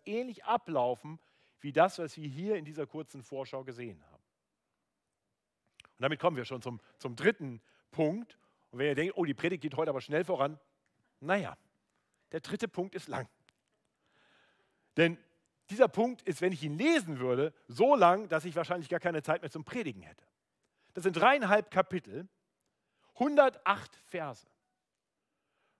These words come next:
Äh, und ich werde darauf verzichten, diesen Abschnitt über diese neun Plagen zu lesen. Wir haben eben, äh, die ersten vier Plagen gelesen bekommen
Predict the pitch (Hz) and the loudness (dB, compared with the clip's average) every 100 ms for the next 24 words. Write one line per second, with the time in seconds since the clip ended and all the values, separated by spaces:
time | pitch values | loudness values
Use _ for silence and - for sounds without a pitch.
0 | - 131 127 151 139 165 160 143 143 139 | -14 -12 -8 -6 -2 -2 -2 -2 -4 -6
1 | 233 233 - 147 139 - 180 202 - 147 | -8 -8 -12 -16 -14 -8 -6 -6 -8 -14
2 | 143 147 139 131 143 135 131 143 165 - | -12 -10 -10 -10 -10 -10 -8 -8 -8 -4
3 | - 143 147 123 127 120 175 156 131 123 | 0 0 -2 -12 -12 -4 -4 -4 -6 -4
4 | 143 139 - 151 156 147 - _ _ - | -4 -4 -6 -10 -8 -12 -16 _ _ -10
5 | 135 127 156 151 151 147 131 208 240 226 | -8 -6 -4 -4 -6 -10 -14 -2 0 0
6 | 165 139 139 139 131 131 151 135 120 117 | 0 2 2 0 -6 -4 -4 -4 -10 -6
7 | 131 127 | -4 -4